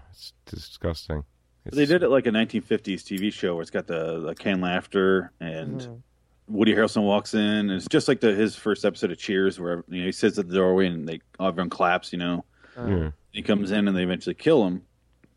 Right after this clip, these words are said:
Speaker 2: And he didn't like that or what?
Speaker 1: He didn't like the, uh, the, the, the rapey kitty stuff.
Speaker 2: Oh.
Speaker 1: And, yeah,
Speaker 2: Gives him a
Speaker 1: w-
Speaker 2: reason.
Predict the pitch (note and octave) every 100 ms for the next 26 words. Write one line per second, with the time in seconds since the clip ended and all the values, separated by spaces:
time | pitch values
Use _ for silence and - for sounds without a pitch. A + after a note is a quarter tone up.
0 | - - _ F2+ G#2+ G2 F#2 B2+ G3+ A3
1 | F3+ G#2 G#2 F#2 - - - _ _ _
2 | _ _ _ _ _ - C#3+ D#3+ F3 E3
3 | C#3 - B2+ B2+ _ _ A2+ G#2+ G#2 G2+
4 | - - F#2+ F#2 F2 E2+ D#2 - _ F2+
5 | D#2+ - - F2 E2 D#2+ E2 D#2+ F2+ F2
6 | - E2+ - F2 D#2+ E2 - D2+ D2+ -
7 | _ _ _ _ _ - G#2 F2+ F2+ E2+
8 | - _ _ _ _ _ A#2+ B2 C#3+ G3
9 | G3 - - F#2+ -